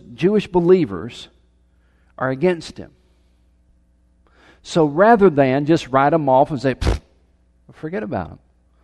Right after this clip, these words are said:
I'm the Gentile, I'm the preacher to the Gentiles anyway." Rather than just saying, "Well, that's their problem," here's what he did. When he was preaching in the Gentile churches,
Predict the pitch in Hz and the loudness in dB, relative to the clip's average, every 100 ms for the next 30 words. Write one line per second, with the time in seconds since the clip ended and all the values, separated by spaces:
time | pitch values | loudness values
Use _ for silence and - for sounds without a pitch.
0 | _ 147 160 131 147 131 135 127 147 156 | _ -6 -4 -4 -4 -4 -4 -4 -4 -4
1 | 127 - 131 117 127 117 127 123 120 127 | -6 -6 -6 -6 -6 -6 -6 -8 -6 -8
2 | 139 220 135 82 - _ _ _ 135 170 | -8 -8 -10 -10 -16 _ _ _ -2 2
3 | 220 214 170 190 - 180 165 143 175 170 | 4 2 2 0 2 0 2 2 2 0
4 | - 196 - 117 107 131 147 - - 214 | 0 0 0 -4 -2 -4 -8 -12 -6 0
5 | 247 214 214 190 214 143 - - 165 156 | 0 2 2 4 4 4 2 -8 -2 2
6 | 247 262 - - 269 - 185 165 143 123 | 2 0 -4 -2 -2 0 0 0 0 -2
7 | 170 175 170 165 175 180 220 190 | -2 -2 -2 -2 -2 -4 -4 -6